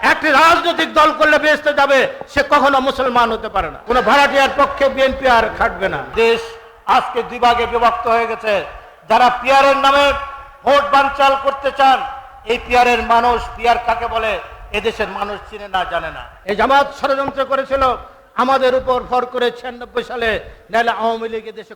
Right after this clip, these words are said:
কোনোদিন ক্ষমতা আসতো না। আপনারা জানেন না, একশো তিয়াত্তর দিন হরতাল করেছে জামাত, আওয়ামী লীগ একসাথে আমাদের নেতা কর্মীদের উপর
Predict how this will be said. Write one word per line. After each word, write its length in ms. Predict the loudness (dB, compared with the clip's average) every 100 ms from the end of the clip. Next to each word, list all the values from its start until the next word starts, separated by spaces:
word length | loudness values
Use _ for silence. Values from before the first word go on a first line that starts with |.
| -20
কোনোদিন 300 | -20 -20 -20 _
ক্ষমতা 300 | -8 -2 -2
আসতো 220 | -2 -8 -14
না। 100 | -14 _ _ _ -6
আপনারা 320 | -2 -2 0
জানেন 220 | 0 0 -2
না, 80 | -6 -6 -16 _ -4 -2
একশো 220 | -2 -4 -4
তিয়াত্তর 380 | 0 0 -2 -10 -10
দিন 100 | -6
হরতাল 340 | -4 -2 -2 -2 -2
করেছে 220 | -4 -4 -6
জামাত, 280 | -2 -2 -2
আওয়ামী 220 | -4 -4 -4
লীগ 120 | -4 -4 -12 -8 -2 -2
একসাথে 420 | -2 -6 -4 -4 -6 -12 _ -2
আমাদের 260 | 0 2 0 0
নেতা 220 | 0 0 0
কর্মীদের 420 | 0 0 0 0
উপর 120 | 0